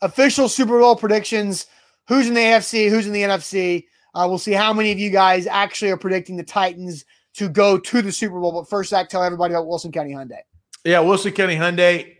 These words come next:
Speaker 2: is where to go to get your next ride. It's easy. Go to wilson county hyundai dot com.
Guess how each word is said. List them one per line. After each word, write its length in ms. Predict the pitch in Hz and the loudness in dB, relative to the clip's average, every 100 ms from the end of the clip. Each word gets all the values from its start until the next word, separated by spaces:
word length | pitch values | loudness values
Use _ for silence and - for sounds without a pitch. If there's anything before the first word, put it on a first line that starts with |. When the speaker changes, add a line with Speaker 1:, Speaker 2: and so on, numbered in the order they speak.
| - | -4
Speaker 2:
is 420 | 202 214 180 175 | 0 2 0 -4
where 320 | 165 180 185 | 0 2 2
to 140 | 156 156 | 0 -2
go 260 | 156 170 | 2 2
to 160 | 165 151 | 2 -2
get 320 | 117 151 - | -4 -4 -4
your 420 | 139 156 156 151 143 | -4 0 2 0 0
next 400 | 151 143 - - | -2 -2 -6 -12
ride. 720 | 127 147 160 165 170 160 - - _ _ _ | -2 2 4 6 4 2 -4 -14 _ _ _
It's 160 | 151 226 | -4 0
easy. 240 | 214 107 | 0 -2
Go 180 | - 139 | -6 -4
to 60 | |
wilson 260 | 147 165 - | -2 -4 -2
county 200 | 190 170 | -2 0
hyundai 280 | 170 170 151 | 2 0 2
dot 240 | 160 151 | 2 0
com. 460 | - 180 190 202 | 2 2 4 2